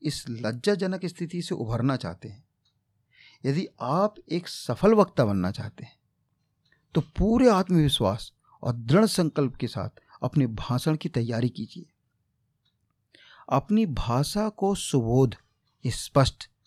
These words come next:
शुद्ध, भावपूर्ण, साद-, सदी सादी, बोलचाल वाली भाषा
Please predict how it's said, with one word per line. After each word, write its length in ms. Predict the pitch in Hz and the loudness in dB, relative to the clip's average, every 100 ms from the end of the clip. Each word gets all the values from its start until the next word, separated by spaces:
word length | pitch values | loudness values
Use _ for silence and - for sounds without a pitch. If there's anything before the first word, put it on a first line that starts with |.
| _ | _
शुद्ध, 480 | - - 156 123 117 _ _ _ 143 | -8 4 4 4 -4 _ _ _ -10
भावपूर्ण, 720 | 107 - 135 165 - 139 113 - _ - | -6 0 4 4 2 0 0 -4 _ -18
साद-, 680 | - - - 135 139 143 _ - | -14 -8 0 2 2 0 _ -20
सदी 600 | - - 165 214 220 - _ | -6 -2 0 0 -2 -8 _
सादी, 640 | - - 143 131 139 131 - _ _ _ _ _ _ _ _ _ _ _ _ _ _ _ - | -18 -6 0 4 4 2 -2 _ _ _ _ _ _ _ _ _ _ _ _ _ _ _ -14
बोलचाल 800 | 110 135 151 175 156 208 202 220 | -4 2 4 2 0 0 2 4
वाली 240 | 180 156 | 4 2
भाषा 400 | 120 131 - - | 0 -4 -10 -16